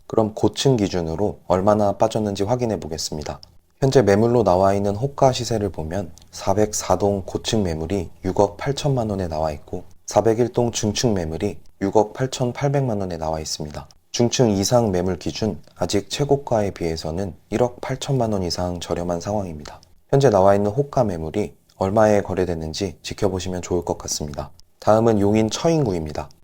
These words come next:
처인구는 경기 광주와 인접해 있는 곳인데요. 처인구 중에서 가장 시세가 높은 역북동에 위치한 아파트를 보겠습니다. 우미린 센트럴파크입니다. 이천십칠 년식 천이백육십 세대 대단지로 인근에서 거래량이 가장 높은 곳입니다.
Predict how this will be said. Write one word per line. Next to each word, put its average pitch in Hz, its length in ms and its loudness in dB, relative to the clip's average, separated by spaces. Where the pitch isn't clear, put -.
처인구는 117 680 2
경기 101 400 0
광주와 101 640 2
인접해 104 500 0
있는 92 220 -4
곳인데요. 82 580 -8
처인구 143 380 4
중에서 90 640 -2
가장 101 320 0
시세가 135 480 0
높은 85 420 -4
역북동에 104 680 -2
위치한 82 320 -4
아파트를 82 420 -4
보겠습니다. 76 600 -8
우미린 120 400 4
센트럴파크입니다. 104 1040 -2
이천십칠 123 680 0
년식 104 500 -2
천이백육십 123 800 0
세대 95 260 0
대단지로 92 720 -4
인근에서 101 580 2
거래량이 98 540 -2
가장 95 340 0
높은 82 320 -2
곳입니다. 76 480 -8